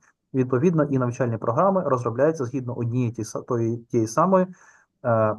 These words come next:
модельної програми. Але, е, якщо ви тільки, наприклад, працювали в п'ятий, в шостому класі, а на наступний рік будете тільки в сьомому, ви можете, е, змінити відповідно на, е, модельну програму.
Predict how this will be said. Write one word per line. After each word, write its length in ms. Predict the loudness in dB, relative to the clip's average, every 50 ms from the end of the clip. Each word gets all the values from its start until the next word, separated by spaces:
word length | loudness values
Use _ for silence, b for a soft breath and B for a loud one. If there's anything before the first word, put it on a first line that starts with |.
| -4 -2
модельної 460 | 0 0 2 4 4 4 4 2 0
програми. 500 | 2 2 0 2 2 0 -2 -2 -6 -10 _
Але, 400 | 2 4 4 6 6 2 2 -2 -10 _ _ _ _ _ _ _ _ _ -8 -2
е, 220 | 0 0 0 0 -4 -8 _ _ _ -2
якщо 360 | 2 2 2 2 2 2 2
ви 160 | 2 2 0 -4 -8 -20 _ _ _ _ _ -20 _ _ -20 _ _ _ _ -6
тільки, 300 | -6 -6 -4 -4 -6 -6 -6 -4
наприклад, 480 | -2 -2 0 0 0 0 0 -2 0
працювали 420 | 0 -2 -2 0 2 4 4 4 2
в 60 | 4
п'ятий, 280 | 4 4 4 4 0
в 40 | -6
шостому 440 | -4 -4 -4 -4 -2 -4 -4 -4 -4
класі, 400 | 0 2 2 2 0 -4 -10 -6 -2
а 140 | 0 0 2
на 120 | 2 2
наступний 440 | 2 0 -2 -2 -6 -6 -4 -2 0
рік 80 | 0 0
будете 340 | 0 -2 -2 -4 -6 -6 -8
тільки 240 | -8 -8 -8 -10
в 60 | -10 -6
сьомому, 440 | -6 -6 -4 -4 -4 -4 -4 -2
ви 180 | 2 2 2 4
можете, 640 | 4 4 4 4 6 4 2 2 4 2 2 2 -2 _ _ -4 0
е, 260 | 2 4 4 4 4
змінити 500 | 4 2 2 2 4 2 0 -2 -4 -6
відповідно 500 | -8 -8 -6 -4 -2 0 0 0 2 0
на, 140 | 0 0 -2 -4 _ _ -4
е, 260 | -2 0 2 2 2
модельну 400 | 2 2 2 2 4 2 2 0
програму. 340 | 0 -2 -4 -4 -6 -10 -12